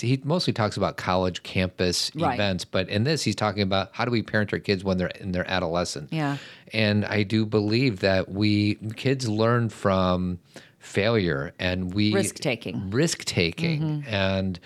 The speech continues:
Speaker 1: that is something that I think is undervalued at this point, 'cause we gotta make sure our kids get the A's. So, because God forbid, if they get a B, then they're not gonna get into this college or that college.
Speaker 2: And I think it's less about the grades and more about, can they walk to seven eleven by
Speaker 1: Mm-hmm.
Speaker 2: themselves?
Speaker 1: Yeah.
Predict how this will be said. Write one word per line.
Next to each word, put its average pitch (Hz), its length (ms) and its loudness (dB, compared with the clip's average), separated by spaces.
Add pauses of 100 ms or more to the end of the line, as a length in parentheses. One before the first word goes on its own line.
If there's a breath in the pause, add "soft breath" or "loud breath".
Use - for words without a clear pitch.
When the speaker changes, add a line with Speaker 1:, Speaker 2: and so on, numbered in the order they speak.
(340 loud breath)
Speaker 1:
that 110 220 2
is 113 100 2
something 107 400 0
that 95 140 2
I 92 100 2
think 92 300 -2
is 90 220 -2
undervalued 92 1000 0
at - 120 -4
this 90 160 -2
point, 95 280 0
'cause 92 280 -2 (300 loud breath)
we 98 100 -4
gotta 101 180 2
make 98 220 2
sure 101 180 2
our 95 120 2
kids 92 340 -2
get 101 180 0
the 95 240 -2
A's. 92 460 0
So, 90 220 2
because 90 340 0
God 90 260 -2
forbid, 95 320 0
if 90 80 -2
they 90 120 2
get 92 160 2
a 90 40 2
B, 101 300 0
then 90 160 0
they're 90 120 0
not 92 200 2
gonna 87 120 -2
get 87 200 0
into 87 180 0
this 90 180 0
college 85 380 -4
or 82 60 -2
that 87 200 0
college. 73 480 -4
Speaker 2:
And 226 140 0
I 285 100 0
think 294 200 0
it's 185 180 -2
less 175 240 0
about 147 280 0
the 156 60 -2
grades 165 540 0
and 156 100 2
more 160 240 2
about, 151 580 0
can 180 160 -2
they 160 120 2
walk 151 220 -2
to - 80 -6
seven 143 260 0
eleven 135 320 0
by 113 140 0
Speaker 1:
Mm-hmm. 82 80 -2
Speaker 2:
themselves? 87 680 -2
Speaker 1:
Yeah. 85 120 -2